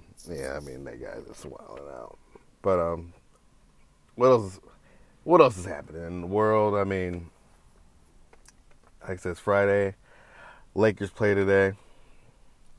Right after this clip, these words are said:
against the Denver Nuggets, so that's in a few hours, six P M, um,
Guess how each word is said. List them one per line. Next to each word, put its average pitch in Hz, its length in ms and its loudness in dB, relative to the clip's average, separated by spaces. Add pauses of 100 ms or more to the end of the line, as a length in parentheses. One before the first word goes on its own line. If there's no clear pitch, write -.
(760)
against 95 240 -8
the 90 40 -14
Denver 90 320 -4
Nuggets, 90 380 -4
so 82 460 -2 (640)
that's 87 440 -12 (320)
in 95 120 -8
a 85 40 -4
few 95 260 -4
hours, 85 460 0 (2500)
six - 240 -16
P - 160 -12
M, 87 240 -8 (1300)
um, 80 560 -8